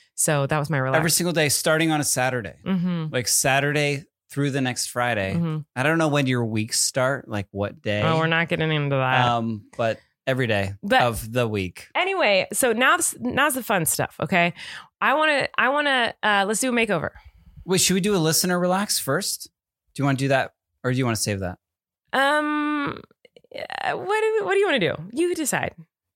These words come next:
Speaker 1: You wanna do a listener relax? I have a bunch saved on my phone. You wanna do the makeover at the end?
Speaker 2: Let's shout out a listener and say, like,
Speaker 1: Okay.
Speaker 2: "This is your relax."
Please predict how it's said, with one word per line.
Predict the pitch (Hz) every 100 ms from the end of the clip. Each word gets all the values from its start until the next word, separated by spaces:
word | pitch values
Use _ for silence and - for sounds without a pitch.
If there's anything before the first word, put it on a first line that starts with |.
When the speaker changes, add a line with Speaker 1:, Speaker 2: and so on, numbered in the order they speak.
| _ -
Speaker 1:
You | 214
wanna | 220 226
do | 208 247
a |
listener | 254 339 349
relax? | 381 427 -
I | 233
have | 320
a |
bunch | 233 302
saved | - - - 247
on | 247
my | 196
phone. | 247 262 185 196
You |
wanna | 208
do | 214 214
the |
makeover | 214 196 208 196
at |
the | 190
end? | 185 220
Speaker 2:
Let's | 202
shout | - 208 196
out | 196 180
a | 180
listener | 185 - 156 131
and | 117 117
say, | - 127
like, | 123 -
Speaker 1:
Okay. | 151
Speaker 2:
"This | 143
is | 151
your | 127 135
relax." | 127 117 110 - -